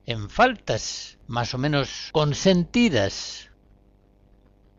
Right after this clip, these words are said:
Su caridad al prójimo no es ilimitada, es medida, tasada, llega hasta cierto punto, es una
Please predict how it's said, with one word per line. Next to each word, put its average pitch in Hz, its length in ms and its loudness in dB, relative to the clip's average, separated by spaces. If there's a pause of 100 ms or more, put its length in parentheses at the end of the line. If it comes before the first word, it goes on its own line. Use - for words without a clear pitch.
(220)
Su 170 200 -2
caridad 160 480 6
al 156 140 4
prójimo 175 840 0 (160)
no 143 280 -2
es 160 260 0
ilimitada, 156 840 2 (220)
es - 520 -2 (440)
medida, 117 800 0 (320)
tasada, 139 720 2 (200)
llega 196 380 0
hasta 120 240 -2
cierto 117 400 -2
punto, 117 400 -4
es - 180 -12
una 117 320 -6